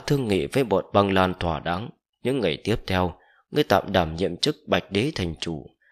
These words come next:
đồng thời tổng lĩnh sự vụ mười chín thành Vạn Yêu Sơn Mạch."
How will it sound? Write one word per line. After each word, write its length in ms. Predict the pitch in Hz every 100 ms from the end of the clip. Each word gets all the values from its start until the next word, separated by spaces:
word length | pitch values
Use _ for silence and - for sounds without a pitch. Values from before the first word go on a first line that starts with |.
| _ -
đồng 200 | 113 107
thời 260 | 107 104 104
tổng 320 | - 101 85
lĩnh 260 | 95 95
sự 220 | 151 107 82
vụ 220 | 92 90
mười 240 | 92 92
chín 300 | 87 104 151 -
thành 240 | 95 85
Vạn 160 | 85 -
Yêu 180 | 95 95
Sơn 280 | - 156 87
Mạch." 160 | 82